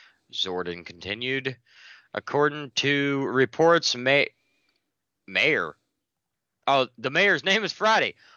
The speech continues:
According to the reports, Mayor Friday Ellis said that police officers, like any other citizens, will be held accountable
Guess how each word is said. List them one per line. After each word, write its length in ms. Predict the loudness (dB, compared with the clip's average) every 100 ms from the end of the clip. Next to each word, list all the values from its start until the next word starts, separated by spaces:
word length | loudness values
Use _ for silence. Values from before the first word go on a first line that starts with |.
| -14
According 360 | -6 -2 -2 -2
to 80 |
the 100 | -4
reports, 400 | -4 -4 -4 -6
Mayor 280 | -2 0 2
Friday 600 | 0 -4 0 0 2 2
Ellis 460 | 0 0 -2 -6 -12 _ _ _ _ _ _
said 440 | -6 0 0 0 0
that 280 | -2 -2 -6
police 320 | -10 -6 0
officers, 500 | 0 0 -6 -10 -4
like 240 | -2 -2
any 260 | -4 -4 -2
other 180 | -2 -4
citizens, 500 | -6 -8 -10 -18 -14
will 140 | -10
be 100 | -8
held 240 | -4 -4 -4
accountable 560 | -2 -2 -2 -8 -12